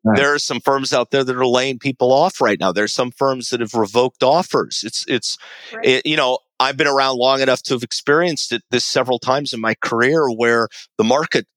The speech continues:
Speaker 2: the marketplace shifts from a, uh, employee's market, you know, an associate's market, to an owner's market, and it's shifting back that way very quickly this time.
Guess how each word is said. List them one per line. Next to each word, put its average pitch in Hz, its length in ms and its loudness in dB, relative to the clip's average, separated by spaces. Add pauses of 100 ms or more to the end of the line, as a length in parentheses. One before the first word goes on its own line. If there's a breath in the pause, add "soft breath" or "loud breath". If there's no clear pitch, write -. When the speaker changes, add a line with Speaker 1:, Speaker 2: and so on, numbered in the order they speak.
(180)
Speaker 2:
the 127 80 0
marketplace 120 640 0
shifts - 580 -2
from 110 400 2 (560 soft breath)
a, 107 420 0
uh, 101 320 2
employee's 131 1000 0
market, 101 520 0
you 113 120 -4
know, 110 100 2
an 104 60 0
associate's 139 640 -4
market, 95 380 0
to 113 340 0
an 101 80 -6 (260)
owner's 160 460 2
market, 87 460 -2
and 107 180 -2
it's 107 140 -6
shifting 151 440 -2
back 120 240 2
that 110 160 0
way 101 160 0
very 101 240 2
quickly - 300 -4
this 85 200 -8
time. 76 160 -2